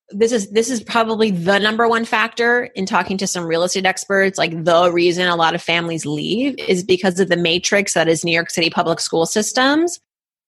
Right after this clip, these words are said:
and public versus private school. We were educating our son in private school, and his sister was soon to follow. Our, our kids are six and three now.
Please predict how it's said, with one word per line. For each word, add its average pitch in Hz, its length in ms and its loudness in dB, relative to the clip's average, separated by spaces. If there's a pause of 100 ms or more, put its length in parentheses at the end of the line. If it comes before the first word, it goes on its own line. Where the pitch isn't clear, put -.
(160)
and 190 720 0 (640)
public 226 280 0
versus 190 340 -2
private 170 380 -2
school. 170 420 -6
We 226 200 -2
were 202 600 4
educating 208 460 0
our 180 100 0
son 180 600 -2
in 175 180 -6
private 185 480 -2
school, 175 680 0 (340)
and 185 260 -2
his 202 160 2
sister 208 320 2
was 175 380 2
soon 190 300 -2
to 180 80 0
follow. 180 760 2
Our, 175 140 0 (120)
our 185 80 0
kids 185 300 -2
are 175 100 2
six - 440 -2
and 160 180 -6
three 170 400 -2
now. 151 460 -2